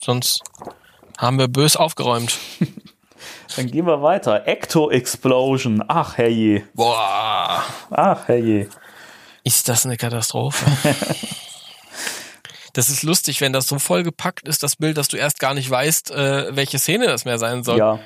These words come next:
Speaker 1: Was, was haben wir denn für eine Szene hier? Welche Szene soll's denn sein? Ecto-Explosion.
Speaker 2: Das ist die
Speaker 1: Als der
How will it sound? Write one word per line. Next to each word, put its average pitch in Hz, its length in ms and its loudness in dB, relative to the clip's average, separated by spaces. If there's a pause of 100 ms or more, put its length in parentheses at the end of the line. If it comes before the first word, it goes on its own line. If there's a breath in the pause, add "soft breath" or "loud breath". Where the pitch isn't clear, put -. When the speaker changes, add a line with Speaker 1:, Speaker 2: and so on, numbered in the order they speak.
(2250 loud breath)
Speaker 1:
Was, - 240 -2
was 160 220 0
haben 180 100 0
wir 175 60 4
denn 127 180 2
für 135 180 2
eine 117 220 0
Szene 104 320 0
hier? 107 220 -6
Welche 151 240 -2
Szene 147 260 2
soll's 135 300 0
denn 143 80 -2
sein? 120 300 0 (1000 loud breath)
Ecto-Explosion. 107 720 0
Speaker 2:
Das - 100 2
ist 107 120 -4
die 120 200 -6 (120)
Speaker 1:
Als 123 240 0
der 135 140 0